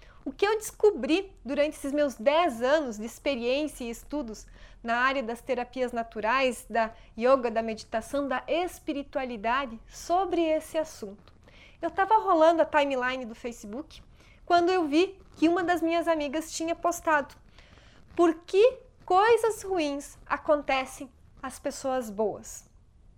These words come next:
Por que será que isso acontece?" E eu lembrei da história da Ana Paula, uma das minhas alunas aqui do Feliz com Você, que perdeu o marido com câncer. E ela, no momento, com duas crianças pequenas, tudo isso foi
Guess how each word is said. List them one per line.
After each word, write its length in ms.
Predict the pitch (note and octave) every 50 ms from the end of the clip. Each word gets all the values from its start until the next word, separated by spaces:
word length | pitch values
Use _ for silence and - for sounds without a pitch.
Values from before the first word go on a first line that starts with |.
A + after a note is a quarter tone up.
| _ _ - - -
Por 180 | - E4+ D#4
que 280 | - - - G4 G#4+ B4+
será 480 | - - - G#4+ F4+ D4 C4+ C#4 D4 C#4+ - _
que 220 | - - B3 A#3+
isso 220 | A#3+ - - -
acontece?" 760 | A3+ A3+ - A#3 A3+ A3 - - - - - - - - - - _ - - - - - - - -
E 80 | C4
eu 100 | D4 D#4
lembrei 460 | F4 F#4 G4 F#4 E4 C4+ A#3+ C4 C#4+ C4+
da 140 | A#3+ C#4
história 340 | C4+ C4+ - - C4+ C4+ C4+
da 100 | B3 C4+
Ana 160 | C4+ C#4+ D4
Paula, 540 | D4 - - - C4 C#4 D4 C#4 A3+ F#3 F#3+ - - - - -
uma 160 | D#4 E4+ D#4+
das 180 | D4+ F4+ E4+
minhas 240 | E4 E4+ E4+ E4+ D#4+
alunas 460 | E4+ E4 D#4 C#4+ D4+ D#4 D4+ C4+ A#3+
aqui 180 | B3+ B3 - A#3
do 100 | A3 A#3
Feliz 360 | - - B3+ A3+ A3+ A3+ -
com 160 | - - A3+
Você, 420 | G#3+ G#3 G#3 - - - B3 B3 - - - - - - - - - - - -
que 100 | - -
perdeu 600 | - - E4 E4 D4 A#3+ A3 B3 B3+ C4+ D4 C#4+ C#4+ - _
o 60 | -
marido 380 | B3+ B3+ B3 A#3+ B3 B3+ A3 B3 - - - - - -
com 140 | - F#4 F#4+
câncer. 580 | F#4+ - E4+ E4 F#4 G4 G4 - - - A3+ - - - - - - - - - - - -
E 80 | C#4+
ela, 180 | D4 D4+ E4+ F#4
no 140 | F#4 G4 F#4+
momento, 400 | G4 F#4+ E4 D4+ D#4+ D#4+ D#4+ -
com 220 | - D4+ D4 C#4
duas 280 | A#3+ C4 D#4+ E4+ D#4+ -
crianças 520 | - D#4 C#4 C4+ C#4+ D4+ D4 C#4+ B3 -
pequenas, 640 | - - A3+ - - C4+ D4 D4+ C4+ A3+ A3 - - -
tudo 220 | - B3+ B3+ D#4
isso 220 | D#4+ E4 D#4+ - -
foi 340 | - - F4 F4+ F4 E4+